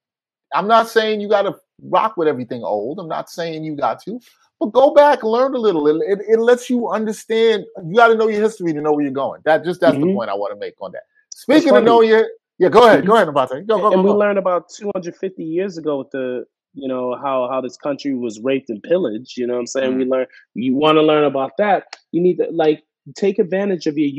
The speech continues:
Speaker 2: YouTubes, take advantage of, of, like, the
Speaker 1: Facts.
Speaker 2: Googles, where you can research things and be able to have that. You know, there's a great website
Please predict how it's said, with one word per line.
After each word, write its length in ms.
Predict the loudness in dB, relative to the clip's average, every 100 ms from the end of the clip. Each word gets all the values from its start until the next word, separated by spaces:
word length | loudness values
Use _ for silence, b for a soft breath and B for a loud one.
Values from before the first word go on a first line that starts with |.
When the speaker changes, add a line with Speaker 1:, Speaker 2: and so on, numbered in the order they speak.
| -6
Speaker 2:
YouTubes, 480 | -6 -4 -4 -6 -6
take 220 | -2 -2
advantage 540 | -2 0 0 0 0 0
of, 180 | -2 -4
of, 220 | -4 -4 -4
like, 260 | -4 -2 -2
the 80 | 0
Speaker 1:
Facts. 180 | 0 4
Speaker 2:
Googles, 460 | 2 2 -2 -2 -6 b
where 160 | -2 0
you 100 | 0
can 300 | -2 -2 -2
research 640 | 0 0 0 -2 -2 -2 -4
things 400 | -2 -2 -6 -8
and 140 | -10 -6
be 100 | -4
able 140 | -2
to 100 | -4
have 340 | -6 -6 -6 -8
that. 240 | -10 -8
You 140 | -4 -4
know, 120 | -4 -8 _
there's 180 | -2 -2
a 40 | 0
great 240 | 0 2
website 480 | 2 0 -2 -2